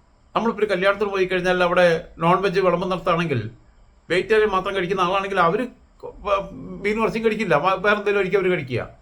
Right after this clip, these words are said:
നമ്മുടെ നാട്ടിലെ കല്യാണത്തിന്. അതേപോലെ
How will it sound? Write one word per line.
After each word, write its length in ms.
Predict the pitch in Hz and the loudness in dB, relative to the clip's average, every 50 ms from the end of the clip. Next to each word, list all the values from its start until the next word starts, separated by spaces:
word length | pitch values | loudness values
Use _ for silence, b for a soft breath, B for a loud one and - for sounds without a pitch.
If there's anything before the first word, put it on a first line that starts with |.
| - _ _ _ _ - - - _ - - | -20 _ _ _ _ -20 -20 -20 _ -10 -6
നമ്മുടെ 180 | 180 180 196 190 | -4 -2 0 0
നാട്ടിലെ 220 | 185 185 170 190 170 | 0 0 0 0 2
കല്യാണത്തിന്. 440 | 185 180 175 170 160 139 120 - 90 - - - - _ _ _ _ _ _ _ _ _ _ _ _ _ _ - - _ _ - - _ _ _ _ _ _ _ _ _ _ _ _ _ _ _ _ _ - 127 | 2 4 4 4 2 2 0 -4 -6 -12 -18 -20 -20 _ _ _ _ _ _ _ _ _ _ _ _ _ _ -20 -20 _ _ -20 -20 _ _ _ _ _ _ _ _ _ _ _ _ _ _ _ _ _ 0 2
അതേപോലെ 320 | 143 214 240 226 226 220 | 4 4 4 4 4 2